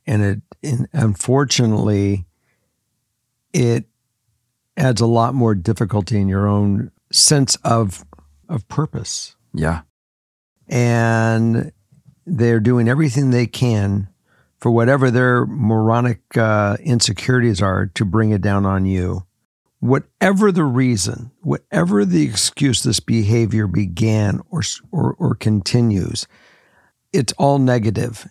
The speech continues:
Speaker 1: and it's really, really, really sick. And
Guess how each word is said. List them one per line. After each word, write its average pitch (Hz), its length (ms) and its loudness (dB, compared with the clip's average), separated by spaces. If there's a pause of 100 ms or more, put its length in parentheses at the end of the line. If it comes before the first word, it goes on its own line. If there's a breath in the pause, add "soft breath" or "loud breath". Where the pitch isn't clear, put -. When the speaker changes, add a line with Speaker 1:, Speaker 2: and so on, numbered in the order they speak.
(200)
Speaker 1:
and 117 220 2
it's 113 300 -2
really, 110 840 2 (160)
really, 107 960 0
really 107 460 0
sick. - 680 0 (840)
And 113 480 2